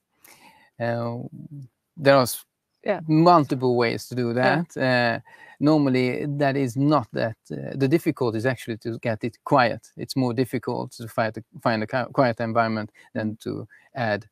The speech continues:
Speaker 1: uh, noise to it. So.
Speaker 3: Mm. Okay. So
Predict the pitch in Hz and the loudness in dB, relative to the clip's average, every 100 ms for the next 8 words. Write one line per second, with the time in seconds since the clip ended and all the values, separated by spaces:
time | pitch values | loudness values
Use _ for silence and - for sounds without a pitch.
0 | - 104 104 113 127 117 - 143 - - | -12 -10 -6 -2 -2 -2 -6 -12 -12 -16
1 | - 123 - 208 220 - _ _ _ _ | -16 -18 -12 -10 -10 -14 _ _ _ _
2 | _ _ _ - _ _ _ _ 226 - | _ _ _ -20 _ _ _ _ -20 -14
3 | 175 214 320 _ _ _ _ _ _ _ | -8 -8 -8 _ _ _ _ _ _ _
4 | _ _ _ - - - 233 233 233 233 | _ _ _ -20 -8 0 4 6 6 6
5 | 226 | 2